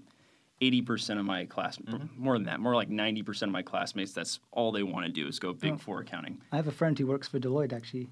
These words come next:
Speaker 1: Oh,
Speaker 3: Yeah,
Speaker 1: there you
Speaker 3: like,
Speaker 1: go.
Speaker 3: entry-level job, he makes, like, eighty K. I'm not saying his name,
Speaker 1: Yeah,
Speaker 3: so
Speaker 1: no,
Speaker 3: I'm
Speaker 1: you
Speaker 3: not
Speaker 1: do.
Speaker 3: <laughs>
Speaker 1: You make, you make
Speaker 3: Yeah.
Speaker 1: pretty good money, but you
Speaker 3: Yeah.
Speaker 1: gotta work a hundred hours a week if you
Speaker 3: Yeah.
Speaker 1: prorate that
Speaker 3: Yeah,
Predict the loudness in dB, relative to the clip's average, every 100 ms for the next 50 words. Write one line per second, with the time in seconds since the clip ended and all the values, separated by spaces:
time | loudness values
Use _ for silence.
0 | -4 -2 -2 0 2 6 6 6 4 4
1 | 4 4 4 2 0 -4 -4 -20 -20 _
2 | _ -20 -20 _ 4 6 6 4 2 0
3 | 0 0 0 0 6 8 8 6 8 10
4 | 10 12 12 12 10 8 8 8 8 6
5 | 6 8 8 8 6 4 4 6 8 8
6 | 6 4 4 2 -6 -16 -10 -2 2 6
7 | 6 4 0 0 0 0 0 2 2 -2
8 | -4 0 4 4 4 2 0